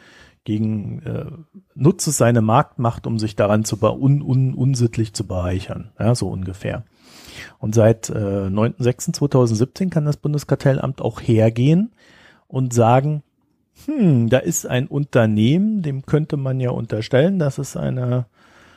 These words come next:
marktbeherrschende Stellung hat. Schadet das denn den Verbrauchern? Gibt es da eventuell viele Betroffene?“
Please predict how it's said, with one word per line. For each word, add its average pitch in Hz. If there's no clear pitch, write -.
marktbeherrschende 120
Stellung 139
hat. 196
Schadet 131
das 160
denn 156
den 139
Verbrauchern? 117
Gibt -
es 156
da 143
eventuell 135
viele 156
Betroffene?“ 180